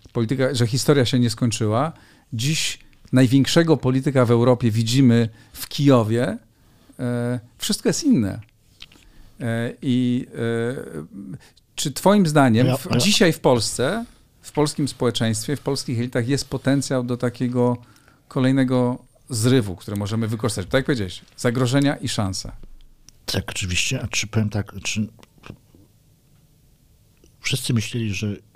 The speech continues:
Speaker 2: Beaumont Jarosława Kaczyńskiego czwartej Rzeszy był tylko Beaumontem?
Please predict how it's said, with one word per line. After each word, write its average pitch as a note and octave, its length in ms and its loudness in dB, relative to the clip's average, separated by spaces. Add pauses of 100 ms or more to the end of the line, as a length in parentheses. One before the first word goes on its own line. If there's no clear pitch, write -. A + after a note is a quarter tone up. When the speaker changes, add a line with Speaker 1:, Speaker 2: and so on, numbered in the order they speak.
(220)
Speaker 2:
Beaumont G#2+ 640 -2
Jarosława F#2+ 380 -6
Kaczyńskiego F#2+ 500 -4
czwartej F#2+ 440 -2
Rzeszy F2+ 320 -2
był F2 160 -4
tylko E2+ 260 -2
Beaumontem? D#2+ 640 -4